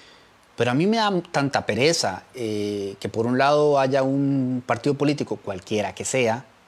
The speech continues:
y atención, esto que hizo Nueva República lo han hecho todos en reiteradas ocasiones y de distintas maneras. Aquí simplemente los agarraron. Eh,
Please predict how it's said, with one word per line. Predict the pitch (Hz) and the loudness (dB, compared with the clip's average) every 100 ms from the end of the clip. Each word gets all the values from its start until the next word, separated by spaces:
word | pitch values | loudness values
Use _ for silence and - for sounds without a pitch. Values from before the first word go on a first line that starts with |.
| _ | _
y | 120 110 | -2 0
atención, | 98 101 - 139 104 | 0 -2 0 0 0
esto | 95 104 | -4 -4
que | 110 | -4
hizo | 131 | -2
Nueva | 123 135 | 0 0
República | 123 - 127 143 131 | -2 -2 -2 0 -2
lo | 127 | -2
han | |
hecho | 131 - 151 110 - _ _ _ _ _ - | -2 -2 -2 -2 -6 _ _ _ _ _ -4
todos | 113 156 139 107 | 2 2 2 -4
en | 104 | -6
reiteradas | 104 107 110 127 151 | -4 -2 0 0 -2
ocasiones | 123 113 143 143 | -4 -2 -2 0
y | |
de | 113 | -2
distintas | 107 120 127 131 | -2 -2 0 0
maneras. | 107 156 107 - | 0 0 -2 -6
Aquí | - 117 | -4 -2
simplemente | 147 170 147 175 | 0 0 0 -2
los | 165 | -2
agarraron. | 95 87 - 139 90 - - - - - - - - - - - _ _ _ | -2 -2 0 0 -2 -10 -20 -20 -20 -20 -20 -20 -20 -20 -20 -20 _ _ _
Eh, | - - | -20 -14